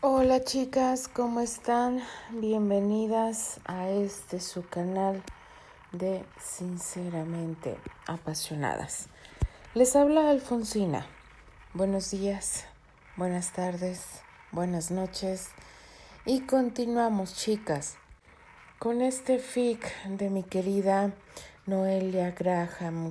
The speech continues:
que de verdad ha sido un maravilloso fic que nos hizo recordar, al menos a mí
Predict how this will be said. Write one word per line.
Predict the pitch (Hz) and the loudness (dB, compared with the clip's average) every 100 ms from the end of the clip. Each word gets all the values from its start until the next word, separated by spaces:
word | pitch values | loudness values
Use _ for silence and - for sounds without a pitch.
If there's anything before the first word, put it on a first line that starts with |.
| - | -6
que | - 180 180 175 | -4 -2 0 0
de | 175 180 | 2 2
verdad | 175 175 180 180 - - | 2 2 2 0 -2 -6
ha | 180 | -6
sido | - 190 175 170 170 170 - - - - - - - - - - | -4 -2 0 0 -2 -6 -18 -20 -20 -20 -20 -20 -20 -20 -6 4
un | 247 254 | 6 6
maravilloso | 247 247 240 190 175 202 202 - 185 | 2 2 2 2 2 2 2 0 -4
fic | 180 - 208 202 - - - - - - - _ - - - | -4 0 2 0 -4 -14 -16 -20 -20 -20 -20 _ -20 -20 -8
que | - 180 | -2 0
nos | 180 180 - | 0 -2 -4
hizo | 190 - 185 | -6 -2 -2
recordar, | 175 165 - 160 165 160 156 151 - - - _ _ - - - - - - - | -2 -4 -4 -6 -4 -2 -2 -4 -12 -18 -20 _ _ -20 -20 -20 -20 -20 -8 -2
al | 185 | 0
menos | 185 208 254 226 | 2 0 0 -2
a | |
mí | 226 349 | 0 -2